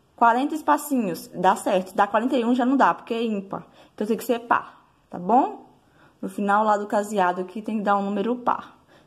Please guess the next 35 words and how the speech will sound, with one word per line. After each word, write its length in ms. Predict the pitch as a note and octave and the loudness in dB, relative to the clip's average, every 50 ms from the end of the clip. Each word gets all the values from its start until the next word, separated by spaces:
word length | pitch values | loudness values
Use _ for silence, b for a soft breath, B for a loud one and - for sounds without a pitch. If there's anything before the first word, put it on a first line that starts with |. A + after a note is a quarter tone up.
| b | b
Se 200 | _ _ - - | _ _ -8 -4
não 120 | A3+ A#3 A3+ | -2 -2 0
der, 140 | G#3+ G#3+ G#3 | 2 2 0
você 180 | A#3 B3 A#3+ | 0 -2 -2
dá 160 | G#3+ A3 G#3+ | 0 2 2
um 60 | A#3 C4 | 2 2
jeit-, 240 | C4 - A3+ A3+ | 0 0 -2 2
dá 220 | - G3 F#3+ G3+ G3+ | 0 0 2 2 2
uma 80 | G#3+ | 2
ajeitadinha 580 | A3+ A#3+ A#3+ A3 - A3 G3 F#3+ F#3+ G3+ G3+ F#3+ | 2 0 -2 0 0 0 0 0 -2 -4 -4 -2
lá 300 | F#3+ F#3 F#3 F#3+ G#3+ A#3 | 0 4 4 4 4 2
e 40 | B3 | 0
faz 220 | A#3+ A3+ G#3+ G#3+ | 2 2 0 2
mais 320 | G#3+ G#3+ G3 F#3+ F#3 F#3 G3 | 2 2 2 2 0 -2 -2
um 160 | G3 G#3+ B3 | -4 -6 -2
pra 120 | B3 - | -4 0
dar 160 | G3 G3 F#3+ | 2 4 2
o 40 | F#3+ F#3+ - - | 2 2 -2 0
par, 380 | A3 G3+ G3 G3+ - B B B B B B B | 2 4 4 4 0 B B B B B B B
o 60 | A3+ | -4
número 300 | A3+ G#3 G#3 G#3 A#3+ B3 | -4 -2 0 0 0 0
par 400 | B3 - - G3+ G3 G3+ G3+ - | 0 2 2 2 2 2 0 -2
pra 180 | - A3 A3 A3+ | -4 -2 -2 -2
sair 300 | - - - - G3+ G3+ | -4 -8 -4 -4 -2 -2
certinho. 540 | A#3 - A3+ A#3 C4+ - - - - - - - - _ _ _ _ _ _ | -2 0 -2 -2 -2 -4 -10 -14 -14 -14 -14 -14 -18 _ _ _ _ _ _
Eu 80 | - F3+ | -10 -4
vou 100 | F3 F#3+ | -4 -2
terminar 320 | F#3 G#3+ G#3+ G3 F#3+ F#3 | -2 -2 -2 2 2 2
o 60 | F#3 | 2
meu 180 | F#3+ F#3 F#3 F3+ | 2 -2 -4 -4
que 80 | - | -6
já 140 | G3+ G#3+ G3+ | -6 -6 -4
volto 220 | G3+ F#3+ F#3 F#3 - | -4 -4 -6 -4 -6
com 120 | - G3 | -10 -8
vocês. 560 | G3 G3+ G3+ - - - B3 - - - - | -8 -10 -12 -12 -14 -16 -16 -16 -20 -20 -20